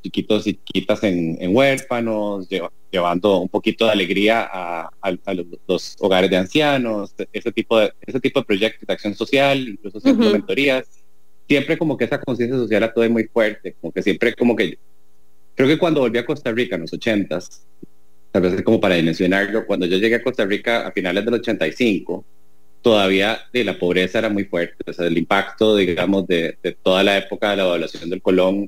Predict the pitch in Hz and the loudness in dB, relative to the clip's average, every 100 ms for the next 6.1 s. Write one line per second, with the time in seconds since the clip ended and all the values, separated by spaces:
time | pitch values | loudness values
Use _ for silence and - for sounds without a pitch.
0 | - 92 90 90 90 90 92 104 101 - | -6 -2 0 0 0 2 2 0 0 -6
1 | - - - - - - 247 202 196 190 | -16 -18 -18 -18 -18 -2 2 4 6 6
2 | 87 80 78 78 - - - - - 104 | 4 4 2 0 -4 -14 -6 -2 0 2
3 | 95 117 110 101 95 90 117 113 104 101 | 2 2 2 2 -2 -2 0 0 2 0
4 | - 95 87 95 117 107 104 113 120 - | 0 0 4 4 4 2 -2 -4 -6 -4
5 | 104 123 131 104 101 101 104 117 104 87 | -4 0 0 0 2 2 2 0 0 -2